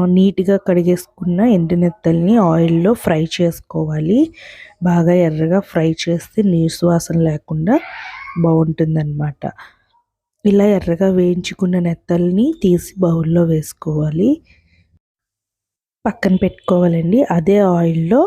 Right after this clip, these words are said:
మనం ముందుగా కోసి పెట్టుకున్న ఉల్లిపాయ ముక్కలు ఉంటాయి కదా, వాటిని వేసుకొని లైట్ గోల్డెన్ బ్రౌన్ కలర్ వచ్చేంత వరకు సిమ్లోనే బాగా మగ్గించాలండి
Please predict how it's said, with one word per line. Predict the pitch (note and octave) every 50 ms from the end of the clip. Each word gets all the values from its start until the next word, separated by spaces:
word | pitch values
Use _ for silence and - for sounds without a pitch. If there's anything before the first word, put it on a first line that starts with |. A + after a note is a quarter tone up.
| G#4 - - - - - - - _ -
మనం | G3 G3+ G3+ G3
ముందుగా | G3 F#3+ F3+ F3 F3 E3+ F3+ F3+ - -
కోసి | F#3 F3+ F3 - -
పెట్టుకున్న | - F3+ F3 - - - - F3 E3+ E3+ E3+ E3+
ఉల్లిపాయ | E3 E3+ E3 - - E3+ E3+ E3+
ముక్కలు | E3+ E3+ - - F3 E3
ఉంటాయి | D#3+ D#3+ - E3+ D#3+ -
కదా, | D#3+ D#3 G3+ C#4+ - -
వాటిని | F#3 E3+ E3 E3 - - D#3+ F3+ A3
వేసుకొని | B3 G#3+ E3 E3 D#3 - - - - E3+ F3 A3+ D#4 G#4 - - - _ _ _ _ _ _ _ _ _ _ _ _ -
లైట్ | A3 G#3+ G3+ F#3+ F#3+ F3 - - G#3 F3
గోల్డెన్ | F#3 F#3+ F#3 F3+ F3+ F#3 F3+ F3+ F3+
బ్రౌన్ | E3+ F3 F3+ F3+ F3 F3 E3+
కలర్ | - F3+ F3+ F3 E3+
వచ్చేంత | E3 D#3+ - - - E3 D#3+ D#3+ -
వరకు | F3 E3+ E3 D#3+ D#3+ _ - - D#4 E4+ F#4 F#4 - - - - - _ - -
సిమ్లోనే | - - G3+ F#3 F3+ F#3 F3+ F3+ F#3 F3+ F3 F3+ A3+ C4+ A#3+ G3+
బాగా | F#3+ F3+ E3 D#3+ D3+ D#3+ F#3+ B3 D#4 E4+ - -
మగ్గించాలండి | F3 D#3+ D#3 D3+ F3 E3+ E3 E3+ - F3 E3 E3 E3 D#3 D#3 E3